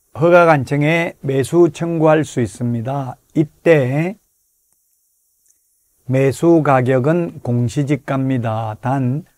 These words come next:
허가 신청서에 기재된 금액이 공시지가보다 낮은 경우에는 낮은 금액으로 매수 청구할 수 있습니다. 자, 그다음에 선매. 선매라는 건 먼저 사는 게 선매죠.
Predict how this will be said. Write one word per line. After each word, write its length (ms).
허가 240
신청서에 680
기재된 480
금액이 760
공시지가보다 800
낮은 360
경우에는 580
낮은 360
금액으로 680
매수 360
청구할 720
수 180
있습니다. 760
자, 200
그다음에 520
선매. 600
선매라는 640
건 120
먼저 320
사는 320
게 180
선매죠. 760